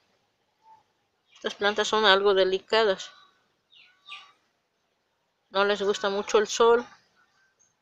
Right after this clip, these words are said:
ni el agua. Tiene que estar entre sol y sombra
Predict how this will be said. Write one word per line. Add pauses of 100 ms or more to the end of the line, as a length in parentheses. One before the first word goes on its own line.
(160)
ni
el
agua. (920)
Tiene
que
estar
entre
sol
y
sombra